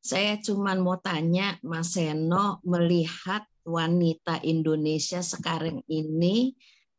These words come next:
seperti apa? Kan, eh, Mas Seno menyampaikan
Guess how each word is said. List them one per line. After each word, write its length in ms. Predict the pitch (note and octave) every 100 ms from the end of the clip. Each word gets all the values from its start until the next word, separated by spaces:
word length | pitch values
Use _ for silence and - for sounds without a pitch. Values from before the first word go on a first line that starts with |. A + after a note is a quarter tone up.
| _
seperti 560 | - - F3 F3 F3 -
apa? 340 | D3 - D#3 D#3
Kan, 240 | G#3+ G#3
eh, 440 | - D#3+ D#3+ D#3+ D#3+
Mas 180 | D#3 D#3+
Seno 240 | D#3+ F3 F3+
menyampaikan 720 | E3+ D#3+ D#3 D#3+ D#3 F3+